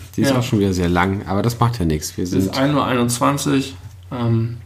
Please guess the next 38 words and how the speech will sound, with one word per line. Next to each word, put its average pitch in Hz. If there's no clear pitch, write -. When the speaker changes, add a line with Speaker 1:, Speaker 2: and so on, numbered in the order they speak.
Speaker 2:
vierzehnten 131
Juni 123
zweitausenddzwanzig. 123
Wir 123
sind 120
kurz 147
vor 135
der 123
Sommersonnenwende. 120
Bald 117
werden 117
die 117
Tage 117
wieder 110
kürzer. 127
Dabei 120
hat 120
der 120
Sommer 120
noch 117
gar 120
nicht 113
richtig 131
begonnen. 95
Speaker 1:
Nee, 135
gefühlt 104
hat 131
das 123
noch 131
nicht 123
richtig 127
angefangen. 87
Aber 98
auch 92
tatsächlich, 117
äh, 85
kalendarisch 80
nicht. 92